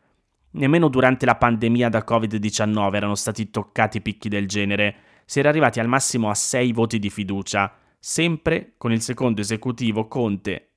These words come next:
nel dicembre del duemilaventi. Allargando l'analisi alle ultime quattro legislature,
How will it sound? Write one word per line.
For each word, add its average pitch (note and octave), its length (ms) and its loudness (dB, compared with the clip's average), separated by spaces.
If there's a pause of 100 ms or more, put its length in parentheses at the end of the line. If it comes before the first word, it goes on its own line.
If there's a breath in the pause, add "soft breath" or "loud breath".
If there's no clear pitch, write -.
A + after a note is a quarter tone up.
(140)
nel B2 160 -4
dicembre A#2 400 -2
del G2+ 140 -2
duemilaventi. F#2+ 800 -2 (760)
Allargando C3 500 4
l'analisi A2 600 2
alle G#2 160 2
ultime A#2 500 2
quattro C3 400 0
legislature, G2 1040 -2